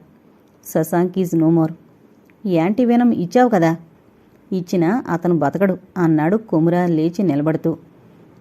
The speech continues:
"ఎందుకని?" "కాలానాగ్ విషం అత్యంత ప్రమాదకరమైంది. క్షణంలో వెయ్యో వంతు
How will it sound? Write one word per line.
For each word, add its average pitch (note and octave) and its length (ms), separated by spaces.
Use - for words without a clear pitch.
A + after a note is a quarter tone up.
"ఎందుకని?" G3+ 520
"కాలానాగ్ G3 600
విషం D#3+ 480
అత్యంత F#3+ 400
ప్రమాదకరమైంది. D#3+ 880
క్షణంలో A3+ 560
వెయ్యో G3+ 400
వంతు A#3 220